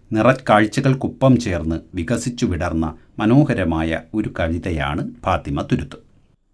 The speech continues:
ആദ്യ പാരഗ്രാഫ് പൂർത്തിയായി കഴിയുമ്പോൾ നമ്മൾ അടുത്ത രണ്ടാമത്തെ പാരഗ്രാഫ് കവിതയുടെ മൊത്തത്തിലുള്ള ആശയപരമായ കാര്യങ്ങളെക്കുറിച്ച് എഴുതുന്നതായിരിക്കും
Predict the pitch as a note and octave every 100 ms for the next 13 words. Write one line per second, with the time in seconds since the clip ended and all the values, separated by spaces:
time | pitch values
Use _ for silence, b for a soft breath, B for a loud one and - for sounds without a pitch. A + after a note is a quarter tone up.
0 | _ _ _ _ _ _ _ _ F3 F3+
1 | F#3+ E3+ D3+ C#3+ C#3 C#3+ D3+ - - _
2 | _ B2+ A#2 A#2+ A2+ A2 G2+ G2+ G2+ G2+
3 | G2+ G2 F#2 - G#2 G2 - G2 G2+ G2+
4 | G2 G2 F#2+ F#2+ F#2+ - - E2+ F#2 F#2
5 | E2+ F2+ - G2 G2 G#2 E2+ F2 E2+ E2+
6 | G2 F#2+ - F2 E2 G2 F#2+ F#2 F#2 F2
7 | E2 E2+ E2+ E2+ - E2 - D#2+ E2+ F2
8 | E2 D#2 D#2 -